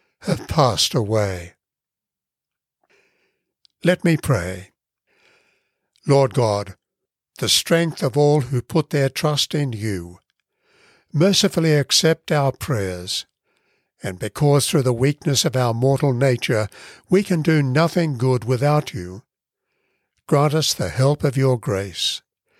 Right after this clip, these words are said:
so that in keeping your commandments we may please you both in word and deed.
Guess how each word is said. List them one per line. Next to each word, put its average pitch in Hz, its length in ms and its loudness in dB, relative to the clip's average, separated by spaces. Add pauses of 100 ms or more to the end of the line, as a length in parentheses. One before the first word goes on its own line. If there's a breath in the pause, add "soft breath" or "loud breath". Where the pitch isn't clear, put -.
(320 loud breath)
so 170 220 2
that 156 180 4
in 160 180 2
keeping 185 440 0
your 151 240 2
commandments 107 800 -4 (360 loud breath)
we 151 220 4
may 147 240 4
please 160 480 0
you 90 320 -8 (340)
both 139 400 2
in 90 240 -4
word 143 460 0 (320)
and 131 260 0
deed. 98 520 -4